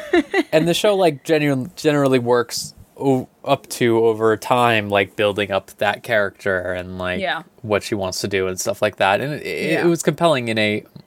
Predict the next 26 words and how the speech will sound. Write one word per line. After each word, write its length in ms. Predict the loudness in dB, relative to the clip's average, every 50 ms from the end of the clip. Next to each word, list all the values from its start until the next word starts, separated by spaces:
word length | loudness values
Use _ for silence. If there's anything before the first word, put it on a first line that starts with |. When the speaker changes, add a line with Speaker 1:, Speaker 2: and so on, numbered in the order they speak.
| _ _
Speaker 2:
in 100 | -10 -8
a 60 | -6 -4
manga 320 | -2 -2 -2 -4 -6 -10
format. 540 | -10 -8 -8 -6 -4 -2 0 0 0 0 0
Speaker 1:
Yeah, 160 | 0 0 0
and 100 | 0 -2 -2
her, 120 | -4 -4 -4
yeah, 200 | -2 0 2 2 2
and 100 | 0 -2
her, 120 | -6 -8 -6
and 100 | -6 -2
her 220 | 0 2 2 2
eventually 420 | 4 4 2 0 0 -2 -4 -2 0
realizing, 400 | 2 4 4 4 2 2 -2 -6
"Hmm, 160 | -4 0 2
I 80 | 2 2
should 200 | 2 0 0 0
do 100 | 0 0
something 260 | 0 -2 -2 -2 -2
about 280 | 0 2 2 2 2 0
this," 240 | -2 -4 -4 -2 -2
and, 160 | -2 0 2
like, 340 | 4 4 4 2 0 -2 0
<laughs> 0 |
Speaker 2:
Yeah. 460 | 2 4 4 4 4 2 0 -2 -4 -6 -8 -8 -8 _ -14 -16 -16 _ _ _ -20 -20 -20 _ _ _ _ _ _ _ _ _ _ _ _ _ _ _ _ _ _ _ _ _ -2 0
Um, 380 | 2 4 4 2 0 -4 -8